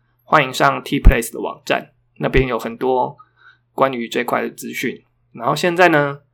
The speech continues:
还有线上课程，就是由我开设的线上课程，故事点子课跟故事编剧课。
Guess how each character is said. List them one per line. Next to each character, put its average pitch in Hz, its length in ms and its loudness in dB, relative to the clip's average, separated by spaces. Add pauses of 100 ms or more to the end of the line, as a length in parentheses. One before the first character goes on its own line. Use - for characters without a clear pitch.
(280)
还 - 180 -4
有 120 220 0
线 143 220 -4
上 135 180 -2
课 - 160 -4
程， - 300 -12 (440)
就 - 160 -8
是 120 220 -4
由 123 200 -2
我 131 380 -2 (460)
开 127 200 -4
设 131 180 -4
的 107 340 -8
线 131 200 -8
上 123 180 -10
课 127 120 -6
程， - 200 -12
故 143 160 -4
事 135 260 -6
点 - 180 -10
子 - 120 -20
课 127 160 -4
跟 123 180 -14
故 120 160 -8
事 - 140 -10
编 110 180 -12
剧 110 140 -18
课。 - 280 -14